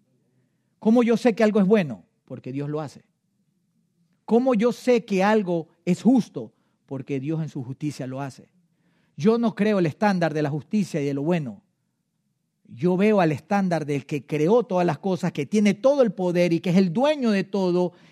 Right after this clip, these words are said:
y ahí es cuando yo, yo reconozco, es bueno, es justo, es correcto. Los malvados que se rebelaron en contra del pueblo de Israel fue y los mató a todos. ¿Por qué? Porque ese era el juicio contra ellos. Pero mató a los bebés.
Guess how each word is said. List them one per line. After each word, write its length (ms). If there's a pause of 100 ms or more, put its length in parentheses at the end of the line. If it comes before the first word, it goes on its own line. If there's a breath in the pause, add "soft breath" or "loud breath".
y 140
ahí 320
es 100
cuando 280
yo, 320
yo 160
reconozco, 600 (180 soft breath)
es 120
bueno, 360 (480)
es 100
justo, 380 (340)
es 120
correcto. 500 (2750)
Los 80
malvados 500
que 120
se 100
rebelaron 460
en 100
contra 240
del 80
pueblo 220
de 100
Israel 320
fue 200
y 180
los 160
mató 340
a 80
todos. 300
¿Por 180
qué? 240
Porque 400
ese 180
era 60
el 80
juicio 400
contra 340
ellos. 300 (320 loud breath)
Pero 180
mató 280
a 40
los 140
bebés. 580